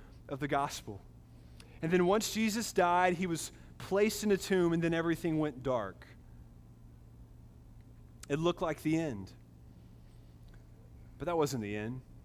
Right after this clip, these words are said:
because the God who created life is stronger than death. And so on Easter morning, like Jonah,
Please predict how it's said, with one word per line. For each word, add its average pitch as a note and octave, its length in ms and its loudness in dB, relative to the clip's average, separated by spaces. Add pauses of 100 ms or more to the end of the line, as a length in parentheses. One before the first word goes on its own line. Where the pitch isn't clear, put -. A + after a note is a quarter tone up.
(880)
because F3 260 2
the F3 100 2
God F3 420 4
who F3 120 0
created E3 500 0
life C3 400 0
is C3 120 -6
stronger B2+ 880 0 (520)
than C3+ 140 -2
death. D#3+ 300 -2 (1500)
And D3+ 80 -4
so F#3 340 4
on F#3 220 2
Easter G#3+ 400 2
morning, D#3+ 500 4
like F3+ 420 -2 (100)
Jonah, D#3 480 4